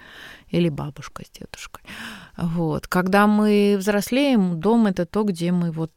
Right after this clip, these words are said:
э, м, детей растим, да, где наше там пространство, где наше там что-то про безопасность, про вот свое и это. Вот. И для меня было очень важно, когда мы в Милое строили, и когда я там, я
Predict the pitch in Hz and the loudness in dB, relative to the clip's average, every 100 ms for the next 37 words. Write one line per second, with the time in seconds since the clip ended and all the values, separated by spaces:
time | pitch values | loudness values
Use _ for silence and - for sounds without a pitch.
0 | - - 160 - - 90 135 135 - 104 | -12 -10 -8 -8 -8 -6 -6 -6 -8 -8
1 | 104 104 139 110 - - 160 180 - 175 | -6 -6 -6 -10 -12 -6 -2 -2 0 2
2 | 202 175 - - 165 156 170 202 175 170 | 4 0 -4 -6 -4 -2 -2 -2 -2 -2
3 | 175 190 - 165 156 156 170 170 - 180 | 0 0 -2 -4 -4 -2 -2 -2 -2 0
4 | 202 - - 160 156 160 156 165 - - | 0 -2 -10 -10 -6 -6 -4 -4 -6 -6
5 | 160 - 175 - 170 165 175 165 165 190 | -6 -4 -6 -2 -4 0 -2 0 0 0
6 | - 170 160 - 160 156 156 156 160 - | 0 -4 -4 -8 -10 -8 -8 -8 -10 -12
7 | - 160 - 170 165 180 175 156 156 - | -16 -14 -6 -4 -2 -2 -2 -4 -6 -10
8 | - 269 294 - - - 180 185 170 156 | -16 -14 -12 -14 -16 -6 -2 2 0 -2
9 | - - - - 196 202 208 240 330 311 | -10 -20 -2 2 4 6 6 4 4 4
10 | 262 240 254 262 196 185 185 196 196 185 | 4 2 2 2 2 0 0 0 0 0
11 | 190 180 175 165 - 190 254 240 196 180 | 0 0 0 -4 -2 2 2 2 0 -2
12 | 175 165 170 - 196 214 180 165 160 170 | -4 -4 -6 -2 0 0 -2 -4 -4 -2